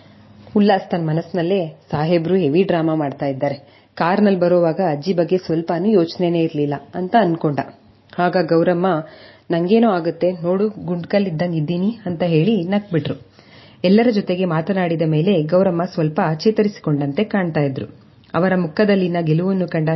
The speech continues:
ಶಕ್-, ಶಕ್-, ಶಂಕರ್, "ಡಾಕ್ಟರ್ ಹೇಳಿದ ಹಾಗೆ ಅಮ್ಮನಿಗೆ ಇವಾಗ ಬೇಕಾಗಿರುವುದು ಮದ್ದು ಮಾತ್ರೆಯಲ್ಲ, ನಮ್ಮೆಲ್ಲರ ಪ್ರೀತಿ.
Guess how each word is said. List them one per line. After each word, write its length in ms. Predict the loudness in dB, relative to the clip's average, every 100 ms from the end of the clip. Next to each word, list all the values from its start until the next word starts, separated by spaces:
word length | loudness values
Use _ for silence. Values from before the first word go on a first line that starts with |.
| -2
ಶಕ್-, 280 | -6 -6 -6
ಶಕ್-, 560 | -2 -4 -4 -18 -12 -2
ಶಂಕರ್, 400 | 0 2 0 0 -10 -20 -20 -20 -6
"ಡಾಕ್ಟರ್ 340 | -4 -2 0 0
ಹೇಳಿದ 320 | 2 0 0
ಹಾಗೆ 380 | 0 0 0 0
ಅಮ್ಮನಿಗೆ 640 | -4 -4 2 2 2 0
ಇವಾಗ 260 | -2 -2 -2 -2
ಬೇಕಾಗಿರುವುದು 720 | -2 -2 -2 -2 -2 -2 -2
ಮದ್ದು 360 | 0 0 2 2
ಮಾತ್ರೆಯಲ್ಲ, 540 | 0 -2 0 0 -2 -6 -12 -20 -2
ನಮ್ಮೆಲ್ಲರ 380 | 2 4 4 2
ಪ್ರೀತಿ. 440 | 0 -4 -4 -8